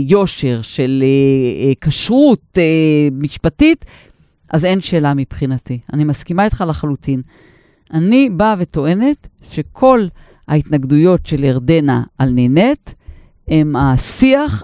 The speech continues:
שמדבר על שיפוטיות של דעות קדומות. זה מה שאני אומרת. ואני חושבת שיכול להיות ש-, שאנחנו משלמים מחיר.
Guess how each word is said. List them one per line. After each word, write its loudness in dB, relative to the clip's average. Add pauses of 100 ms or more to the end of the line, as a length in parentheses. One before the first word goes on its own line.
(120)
שמדבר 0 (140)
על 0
שיפוטיות -4 (460)
של -6
דעות 0
קדומות. -4 (120)
זה -2
מה 0
שאני -4
אומרת. -6 (600)
ואני 0
חושבת -2
שיכול 2
להיות 2
ש-, -4 (3000)
שאנחנו -4
משלמים -2
מחיר. 2